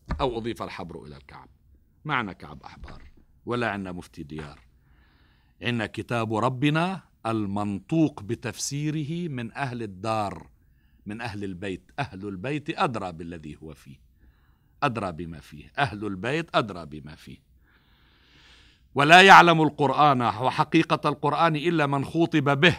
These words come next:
صلى الله عليه وآله. منهم نأخذ وإليهم نعود وهم يؤولون، وإذا أبى الدليل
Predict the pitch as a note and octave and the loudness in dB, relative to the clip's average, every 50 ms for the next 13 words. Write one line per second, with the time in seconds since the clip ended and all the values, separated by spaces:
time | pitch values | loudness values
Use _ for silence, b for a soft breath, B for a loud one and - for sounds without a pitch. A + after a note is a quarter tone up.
0 | - - _ _ _ _ _ _ _ _ _ _ _ - - B2 A2+ A2 A#2 A#2+ | -2 -14 _ _ _ _ _ _ _ _ _ _ _ -10 -8 -6 -4 -4 -2 -2
1 | A#2 A2 G#2 G2 F#2 F2+ E2 F2+ F2 F2 E2 D2+ D#2+ D2+ D#2 - C2+ C#2+ C#2 C2+ | -2 -2 -2 -2 -4 -6 -8 -8 -8 -10 -10 -10 -12 -12 -14 -14 -16 -18 -18 -20
2 | C2+ - _ _ _ _ _ _ _ _ _ _ _ _ - _ F3+ G#3 G#3+ E3 | -20 -20 _ _ _ _ _ _ _ _ _ _ _ _ -8 _ 2 2 4 2
3 | G#2 G2+ F2+ D#2+ D#2 D#2+ - - - F2 D#2 C#2+ - _ _ _ _ _ _ _ | 2 -2 -6 -10 -12 -14 -16 -16 -16 -16 -16 -18 -20 _ _ _ _ _ _ _
4 | _ _ _ _ G2 G#2 A2 A2+ B2+ D3+ D3 B2 A#2 G2+ G2 F#2+ F2 D#2 F2+ F#2 | _ _ _ _ -10 -8 -4 -2 0 0 0 0 -2 -4 -6 -8 -8 -8 -6 -8
5 | E2+ D#2 C#2+ - - _ _ _ C#3 D3+ D#3 E3 D3+ C3+ B2+ B2+ - C3 B2 A#2 | -8 -10 -12 -16 -20 _ _ _ -4 -4 -2 -2 -2 -4 -4 -4 -4 -6 -4 -4
6 | A#2 A#2+ A#2+ C3 B2 G#2+ F2+ D#2+ D2 b b b b b b b b b b b | -4 -2 -2 -2 -2 -4 -4 -8 -12 b b b b b b b b b b b
7 | b b b b b b b b _ A2 B2+ C#3 D#3 D#3 C#3+ D3+ D3 D#3+ - F#3+ | b b b b b b b b _ -8 -6 -4 -2 0 2 4 4 4 6 4
8 | F3 D3 D#3 B2 A2+ A2 B2+ A#2+ B2 C3 A#2+ A2+ G2+ F2+ E2 D#2+ - | 4 4 2 -2 -2 -2 -2 0 2 2 2 0 -2 -4 -8 -12 -16